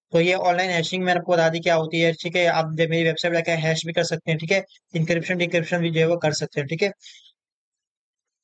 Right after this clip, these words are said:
तो अब इस video में आपने जो है वो सीख लिया कि भाई online hashing किस तरह करते हैं।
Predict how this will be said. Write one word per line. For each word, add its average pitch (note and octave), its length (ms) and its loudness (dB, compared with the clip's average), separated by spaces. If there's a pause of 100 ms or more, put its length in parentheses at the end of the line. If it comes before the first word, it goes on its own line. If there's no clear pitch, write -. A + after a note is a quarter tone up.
(100)
तो E3 60 4
अब E3+ 280 2
इस F3+ 220 -2
video F3 300 2
में F#3 120 0
आपने F3+ 340 0
जो E3 80 0
है E3 80 4
वो E3+ 140 2
सीख E3+ 320 -4
लिया F3+ 160 2
कि F3 160 0
भाई E3+ 140 2
online E3 400 2
hashing D#3+ 320 -2
किस D#3+ 140 -2
तरह E3 140 2
करते D#3+ 260 -2
हैं। F3 180 0